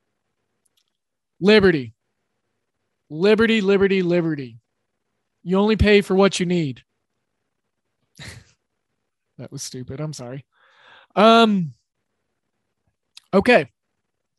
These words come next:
I'm gonna talk about things that interest and piqued my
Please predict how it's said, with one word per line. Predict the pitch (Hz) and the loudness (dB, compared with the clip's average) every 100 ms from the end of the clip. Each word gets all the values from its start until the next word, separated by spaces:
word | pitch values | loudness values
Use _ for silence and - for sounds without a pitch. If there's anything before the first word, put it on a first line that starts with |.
| _ _ _ _ _ _ _ _ _ _ _ _ _ _ _ _ _ _ - | _ _ _ _ _ _ _ _ _ _ _ _ _ _ _ _ _ _ -6
I'm | 220 277 | -4 -2
gonna | 294 | -4
talk | 269 269 262 | -4 -4 -2
about | 254 262 - | -2 -4 0
things | 262 262 220 | 2 2 2
that | 240 202 - _ _ _ _ _ | 2 0 -4 _ _ _ _ _
interest | - 254 185 233 233 - | -4 -2 0 0 0 -2
and | 208 185 | -6 -4
piqued | 180 233 185 | -4 -4 -4
my | 202 208 220 214 | -6 -2 -2 -4